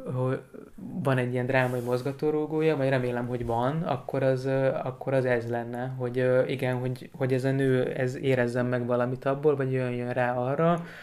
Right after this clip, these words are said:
hogy, ö, ugye hivatalosan szolgál egy ideológiát, egy pártot, ö, egy elnyomó diktatúrát, ahol mondjuk, ö,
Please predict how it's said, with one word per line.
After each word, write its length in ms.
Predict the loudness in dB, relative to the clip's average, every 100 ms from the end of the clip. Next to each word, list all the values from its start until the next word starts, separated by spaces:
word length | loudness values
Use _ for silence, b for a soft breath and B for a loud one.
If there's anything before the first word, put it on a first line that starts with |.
| B B
hogy, 340 | 0 2 4 4
ö, 240 | 4 4 2 B B B
ugye 180 | -2 2
hivatalosan 840 | 4 4 2 2 2 0 -2 -2
szolgál 420 | -2 0 2 2 0
egy 120 | 0
ideológiát, 840 | 4 4 4 2 2 0 0 -2
egy 120 | -6
pártot, 680 | -2 0 0 2 4 4 2 -6
ö, 100 | -4 0
egy 120 | 2
elnyomó 380 | 2 2 -2 0
diktatúrát, 720 | -2 0 0 2 2 2 0
ahol 220 | -2 0
mondjuk, 400 | -2 -2 -4 -2
ö, 160 | 2